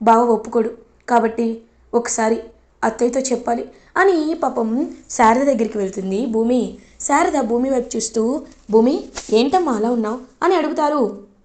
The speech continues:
"అత్తయ్య, మీకు ఒక విషయం చెప్పాలి, మీరు మళ్ళీ ఎక్కడ బాధపడతారోనని" అని అంటుంది. "చెప్పమ్మా" అని అంటారు. "అత్తయ్య, మా అమ్మ శోభాచంద్రని చంపిన కేసులో పోలీసులు కృష్ణప్రసాద్ మావయ్యని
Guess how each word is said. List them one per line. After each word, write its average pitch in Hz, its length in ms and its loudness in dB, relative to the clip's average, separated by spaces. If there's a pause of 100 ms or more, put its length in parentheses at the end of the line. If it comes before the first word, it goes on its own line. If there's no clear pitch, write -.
(300)
"అత్తయ్య, 214 440 -2 (640)
మీకు 240 220 -2
ఒక 226 100 -4
విషయం 220 360 -2
చెప్పాలి, 226 340 -2 (560)
మీరు 269 300 0
మళ్ళీ 254 340 -2 (400)
ఎక్కడ 247 240 2
బాధపడతారోనని" 247 920 0 (260)
అని 359 140 2
అంటుంది. 302 380 -2 (440)
"చెప్పమ్మా" 294 500 2
అని 285 100 0
అంటారు. 269 360 0 (480)
"అత్తయ్య, 247 440 2 (600)
మా 262 120 4 (140)
అమ్మ 233 140 2
శోభాచంద్రని 247 800 2 (400)
చంపిన 254 320 0 (100)
కేసులో 247 340 2 (1080)
పోలీసులు 262 520 4 (380)
కృష్ణప్రసాద్ 330 640 0
మావయ్యని 254 360 4